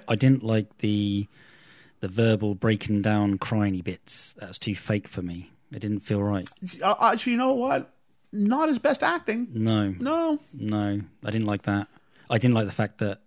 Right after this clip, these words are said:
Speaker 1: Finster, is that his name?
Speaker 2: Fenster.
Speaker 1: Fenster?
Speaker 2: Yeah.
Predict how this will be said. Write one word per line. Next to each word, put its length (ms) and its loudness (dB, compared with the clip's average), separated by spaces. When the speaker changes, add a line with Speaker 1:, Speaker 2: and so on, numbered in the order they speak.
Speaker 1:
Finster, 840 -4
is 100 -6
that 40 -4
his 120 -6
name? 280 -4
Speaker 2:
Fenster. 440 -4
Speaker 1:
Fenster? 380 2
Speaker 2:
Yeah. 100 -4